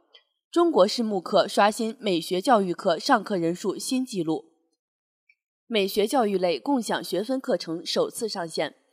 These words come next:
听课人数达到了四万多人。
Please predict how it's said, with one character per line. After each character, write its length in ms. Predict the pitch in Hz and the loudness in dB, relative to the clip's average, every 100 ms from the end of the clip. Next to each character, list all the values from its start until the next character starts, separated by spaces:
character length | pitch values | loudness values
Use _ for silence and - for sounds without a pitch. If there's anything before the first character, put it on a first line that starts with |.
| _ _ _ _ | _ _ _ _
听 160 | 311 320 | 0 2
课 160 | 302 | 2
人 160 | 196 208 | 2 0
数 160 | 262 | 0
达 200 | 196 170 | 0 2
到 160 | 233 202 | 4 2
了 160 | 160 175 | 2 -2
四 280 | - 277 | -8 -6
万 200 | 220 170 | -4 -4
多 160 | 170 180 | 0 0
人。 260 | 160 151 | 2 -2